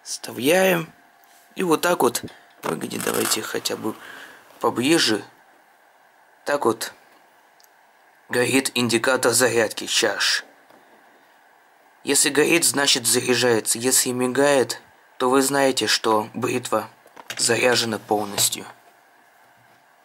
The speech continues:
Бриться, конечно, с этим можно. Что ж, на этом выпуск окончен.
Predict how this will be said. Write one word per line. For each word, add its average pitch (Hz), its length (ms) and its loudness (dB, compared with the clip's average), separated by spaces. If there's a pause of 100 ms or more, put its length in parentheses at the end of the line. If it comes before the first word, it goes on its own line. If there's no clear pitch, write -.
(640)
Бриться, - 640 0 (260)
конечно, 123 460 -2
с - 160 2
этим 107 360 -6 (840)
можно. 113 580 0 (2000)
Что 131 400 2
ж, - 200 2 (1200)
на 147 200 -2
этом 131 320 -2
выпуск 135 640 -2 (240)
окончен. 170 720 -2